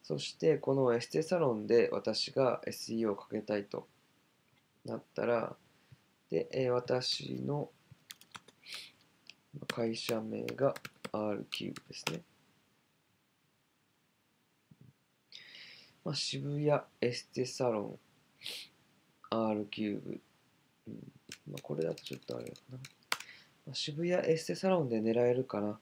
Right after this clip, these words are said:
い。渋谷エステサロンでちょっと、えー、今回は狙ってみましょう。ということで、渋谷エステサロンに出したければ、まあね、通常ここにこういうふうにやるはずなんですが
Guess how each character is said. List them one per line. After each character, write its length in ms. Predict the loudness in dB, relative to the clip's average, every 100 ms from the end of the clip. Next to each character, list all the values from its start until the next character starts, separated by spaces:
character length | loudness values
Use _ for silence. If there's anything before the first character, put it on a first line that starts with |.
| -16 -10 -8 -8 -10 _ -12 -12
い。 60 | -12 _ -18
渋 400 | -10 -6 -2 4
谷 60 | 6 6
エ 60 |
ス 60 | 4
テ 100 | 0
サ 80 | 2
ロ 140 | 4
ン 20 |
で 80 | 4
ち 80 | 4
ょ 40 |
っ 20 | 4
と、 240 | 2 0 -6 _
え 280 | -4 -2 -2
ー、 20 |
今 160 | -4 -6 0
回 180 | 2
は 140 | 4 4
狙 240 | 4 4
っ 40 | 2
て 160 | -4
み 140 | -4 -4
ま 160 | -4
し 140 | -6 -4
ょ 200 | -4 -6 _ _ -12 -10 -10 -14 -18 _ _ -6
う。 20 |
と 60 |
い 20 | -4
う 20 |
こ 120 | 0
と 100 | 2
で、 140 | 2
渋 240 | 0 -2 -2
谷 320 | 2 4 4
エ 40 |
ス 100 | 0
テ 60 | -6
サ 120 | -2
ロ 100 | -2
ン 80 | 0
に 60 | 0
出 180 | 0
し 100 | 0
た 140 | -4 -6
け 220 | -4 -4
れ 180 | -2 -4 0
ば、 340 | 2 2 0 -6 _ -20 -20 -20 _ -6
ま 300 | 0 2 0
あ 60 | -4
ね、 140 | -6 -4
通 140 | 0
常 140 | 2 2
こ 60 | 4
こ 100 | 4
に 120 | 4
こ 140 | 4
う 20 |
い 20 | 6
う 20 |
ふ 40 |
う 40 | 4
に 80 | 4
や 120 | 4
る 300 | 2 0 -4 _ _ _ -10
は 160 | -6 -4
ず 120 | 2
な 100 | 2 2
ん 100 | -2
で 140 | -8
す 200 | -8 -14 -6
が 240 | 2 4